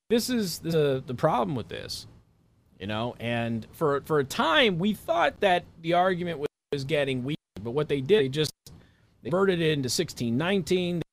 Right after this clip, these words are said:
they converted it in microaggression to critical race theory and stuff like that, and they're just hitting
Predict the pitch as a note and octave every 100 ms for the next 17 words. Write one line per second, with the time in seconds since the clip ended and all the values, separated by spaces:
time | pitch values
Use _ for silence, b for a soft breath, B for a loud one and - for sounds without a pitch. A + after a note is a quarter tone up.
0 | - B2+ A#2 C#3 D3+ C3 C3 E3+ G3+ G#3
1 | - - F3 D#3 E3 D#3 - D3+ D3+ _
2 | - A2+ G2+ F#3+ E3 A#2 A2 - D3+ D3
3 | C#3 B2 - C#3 B2+ A#2 F#3 C#3 - b
4 | b b b - D3 C#3+ C#3 E3 - -
5 | E3 F#3 D#3